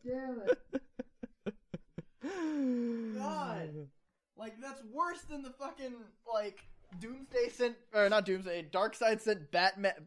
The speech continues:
Speaker 1: Batman back through time so that every time he'd flip through time, grew, uh, Omega energy so that when he finally made it to the end of time, it would fucking destroy the universe because that's what Doomsday wants.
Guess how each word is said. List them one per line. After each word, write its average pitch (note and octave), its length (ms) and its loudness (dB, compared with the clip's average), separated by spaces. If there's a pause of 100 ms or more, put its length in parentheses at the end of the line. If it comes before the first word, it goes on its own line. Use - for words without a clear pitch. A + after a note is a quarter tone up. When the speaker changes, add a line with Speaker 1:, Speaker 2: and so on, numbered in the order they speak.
Speaker 1:
Batman F#3 440 2
back E3+ 300 4
through F#3 180 -2
time F3+ 380 2
so D#3 100 -8
that D3+ 80 -2
every F3+ 140 0
time F#3+ 200 2
he'd D#3+ 140 -2
flip F#3+ 260 -4
through F3+ 140 -2
time, F#3 360 2 (520)
grew, G#3 500 6
uh, E3 560 4 (320)
Omega G3 540 6
energy D#3+ 640 -2
so F3+ 240 0
that F3 160 2
when F3+ 180 0
he F#3 120 -2
finally F3+ 380 0
made F#3 240 0
it D#3+ 160 -6
to F3 100 -4
the D#3+ 180 -4
end G#3 140 0
of F3+ 120 -4
time, D#3+ 360 0
it D#3 100 -4
would D#3+ 160 -6
fucking F#3 260 -2
destroy E3+ 320 -2
the D#3+ 80 -2
universe E3 480 -4
because D#3+ 220 -8
that's E3 240 0
what D3+ 160 -4
Doomsday C#3+ 340 -8
wants. B2+ 460 -14